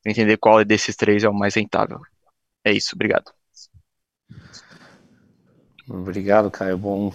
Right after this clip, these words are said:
Speaker 2: bom ponto. Ah, de fato, só complementando e, e respondendo a última parte da sua pergunta, não só a Penhor e Vida tiveram um excelente desempenho, né? O, o, o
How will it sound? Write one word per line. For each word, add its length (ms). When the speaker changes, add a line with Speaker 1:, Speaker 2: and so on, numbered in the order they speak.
Speaker 2:
bom 240
ponto. 580
Ah, 920
de 80
fato, 400
só 220
complementando 960
e, 280
e 140
respondendo 680
a 60
última 340
parte 260
da 80
sua 160
pergunta, 600
não 100
só 220
a 40
Penhor 380
e 40
Vida 280
tiveram 520
um 40
excelente 460
desempenho, 640
né? 300
O, 80
o, 640
o 60